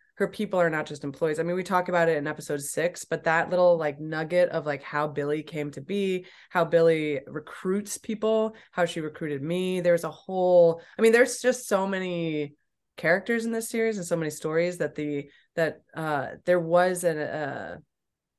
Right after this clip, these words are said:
a whole dynamic between Billy and I that, that wasn't explored in the end in the series. But, um, yeah, there's a,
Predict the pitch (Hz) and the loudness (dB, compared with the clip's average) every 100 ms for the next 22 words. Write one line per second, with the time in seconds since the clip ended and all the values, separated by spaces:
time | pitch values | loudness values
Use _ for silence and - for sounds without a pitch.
0 | _ _ _ _ _ - 170 - - 180 | _ _ _ _ _ -4 -4 -4 0 4
1 | 180 175 170 170 160 156 156 151 147 156 | 8 8 6 2 -4 -4 -6 -8 -10 -6
2 | 147 151 160 143 - 160 - - - 160 | -4 -2 -4 -6 -10 -10 -12 -18 -6 -6
3 | - - 151 151 156 143 - 143 143 147 | -6 -8 -6 -6 -6 -10 -10 -8 -6 -8
4 | - 143 143 143 139 131 - _ _ _ | -8 -8 -8 -8 -10 -12 -16 _ _ _
5 | - 160 147 - 139 117 - 160 - - | -10 -6 -6 -4 -4 -4 -8 -12 -18 -20
6 | - - 190 170 180 165 156 143 139 - | -16 0 2 4 4 4 2 -2 -6 -14
7 | _ _ _ 180 185 147 123 175 180 175 | _ _ _ 2 2 2 0 -2 -2 0
8 | 180 170 160 160 | 0 4 2 2